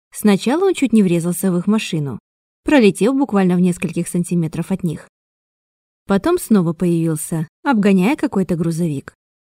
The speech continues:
Ближе к пяти часам он сделал несколько кругов, забираясь наверх. Он не остановился у дома в Скобелево, взбираясь по холму. И все четыре агента неодобрительно глядели на этого лихача.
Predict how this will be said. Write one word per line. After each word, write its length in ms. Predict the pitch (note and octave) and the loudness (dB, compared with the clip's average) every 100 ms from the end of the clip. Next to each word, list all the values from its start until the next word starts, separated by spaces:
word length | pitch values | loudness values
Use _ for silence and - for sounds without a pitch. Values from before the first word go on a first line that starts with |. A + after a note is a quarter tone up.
| _ _ _ _ _ _ | _ _ _ _ _ _
Ближе 400 | - F3+ G#3 F#3 | 0 4 4 4
к 80 | F3+ | 2
пяти 240 | - D#3+ D#3+ | -4 -6 -4
часам 460 | E3+ - E3+ C#4 - _ - | -6 -4 -4 -4 -6 _ -4
он 220 | F4+ F#4 | 0 2
сделал 280 | A3 G3+ F#3+ | 4 4 4
несколько 460 | F3+ F3+ F#3 F3+ | 2 0 -4 -4
кругов, 500 | F3 F#3 E3 F#3+ D4 - - | -4 -2 0 0 -2 -6 -4
забираясь 640 | G#3+ G3+ F3+ F3 C4 - | 2 2 2 0 -2 -2
наверх. 460 | E3+ D3 C#3+ D3+ - _ _ _ _ _ _ | -4 -2 -6 -10 -18 _ _ _ _ _ _
Он 160 | F4+ F4+ | 0 2
не 120 | E4+ | 4
остановился 680 | E4 - D4+ C#4+ G#3 F3 - | 2 2 2 4 2 0 0
у 60 | F3+ | 0
дома 240 | F3 F3 | 2 0
в 60 | E3+ | -2
Скобелево, 480 | - G#3+ D4+ D4+ D4+ | -2 0 2 0 0
взбираясь 440 | A3+ G3 F3 E3+ | 0 0 0 -4
по 120 | F#3 | -8
холму. 420 | - E3+ E3 C#3 - _ _ _ _ _ _ _ | -6 -4 -4 -6 -12 _ _ _ _ _ _ _
И 160 | - G3+ | 0 0
все 180 | - G3+ | 2 0
четыре 400 | G#3 G3+ F3+ F3+ | 0 0 0 0
агента 400 | E3 G3+ D#4 E4+ | 0 -2 0 0
неодобрительно 680 | C#4 G3+ F3 F3+ F#3+ F3+ | 2 2 2 0 2 0
глядели 420 | D#3+ E3+ D3+ F#3+ | 0 -2 0 0
на 160 | C4+ G3 | 2 2
этого 220 | F3 E3+ | 0 -2
лихача. 560 | E3 E3 D#3+ - D3+ | -4 -4 -6 -6 -8